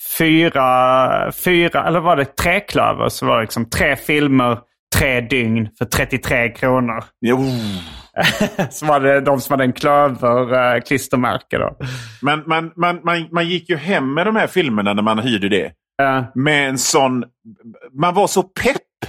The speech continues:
Speaker 1: Ja,
Speaker 2: Jag
Speaker 1: verkligen.
Speaker 2: kommer vara underhållen i flera dagar nu.
Speaker 1: Ja.
Speaker 2: Det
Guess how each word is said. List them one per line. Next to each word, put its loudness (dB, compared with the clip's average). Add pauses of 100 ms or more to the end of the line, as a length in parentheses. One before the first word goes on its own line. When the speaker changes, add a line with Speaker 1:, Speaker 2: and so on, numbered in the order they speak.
(340)
Speaker 1:
Ja, 0
Speaker 2:
Jag 2
Speaker 1:
verkligen. 4
Speaker 2:
kommer 0
vara 2 (240)
underhållen 0
i -4
flera -2
dagar 0
nu. -4 (340)
Speaker 1:
Ja. 0 (600)
Speaker 2:
Det -4